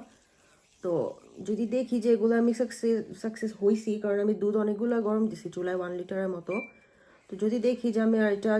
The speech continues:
ঠিক আছে, ভাঙে নাই, আমি আরো গুঁড়া দুধ নিয়ে আরো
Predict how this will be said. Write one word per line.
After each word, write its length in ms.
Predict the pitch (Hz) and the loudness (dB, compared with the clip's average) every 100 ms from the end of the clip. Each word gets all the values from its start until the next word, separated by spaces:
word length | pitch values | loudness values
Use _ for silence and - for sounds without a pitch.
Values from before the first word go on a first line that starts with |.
| 214 | 0
ঠিক 240 | 277 277 | -4 0
আছে, 280 | 220 196 175 254 302 - 170 | 0 2 0 0 -6 -16 -10
ভাঙে 320 | 170 175 247 | -4 0 2
নাই, 220 | 202 202 302 - _ _ _ - | 2 0 -2 -8 _ _ _ -6
আমি 160 | 202 | -2
আরো 280 | 202 202 196 196 - - _ - 127 | 0 0 2 2 0 -8 _ -14 -4
গুঁড়া 200 | 214 220 | 0 0
দুধ 180 | 180 180 196 | 0 -4 0
নিয়ে 160 | 233 254 185 | 4 4 4
আরো 180 | 180 | 4